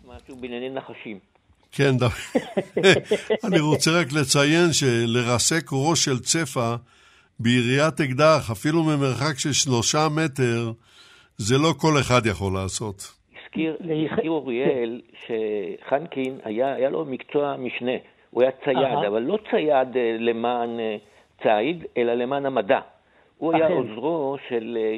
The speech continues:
Speaker 1: של ה-, אה, אה, אה, זואולוג, אה, ישראל אהרוני, והוא שלח אותו לרחבי המזרח התיכון להביא לו בעלי חיים, שהוא היה צריך ל-, למחקרים, הוא היה ב-, בלבנון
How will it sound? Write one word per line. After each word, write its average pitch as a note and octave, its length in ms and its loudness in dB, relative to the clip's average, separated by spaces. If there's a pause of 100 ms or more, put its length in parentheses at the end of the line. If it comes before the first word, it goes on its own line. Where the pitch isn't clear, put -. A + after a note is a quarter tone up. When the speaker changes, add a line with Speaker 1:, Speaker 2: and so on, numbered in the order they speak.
Speaker 1:
של G#2+ 180 -8
ה-, G#2 280 -6 (180)
אה, F#2+ 260 -10 (600)
אה, A2 60 -14 (220)
אה, G2+ 60 -8 (340)
זואולוג, A2+ 560 -2
אה, G2+ 260 -8 (340)
ישראל B2+ 340 2
אהרוני, A#2 600 0 (500)
והוא A#2+ 220 -4 (200)
שלח C#3+ 360 0
אותו D3+ 300 0
לרחבי C3 500 -2
המזרח D#3 380 -4
התיכון D#3+ 420 -6
להביא B2+ 340 -2
לו D3+ 240 0
בעלי B2 400 0
חיים, E3 500 -4 (640)
שהוא D#3 260 -2
היה F3+ 100 0
צריך - 220 -2
ל-, C#3+ 200 -2
למחקרים, C#3 540 -4
הוא D3 100 -2
היה D3 220 4
ב-, C3+ 340 2
בלבנון C3+ 720 -2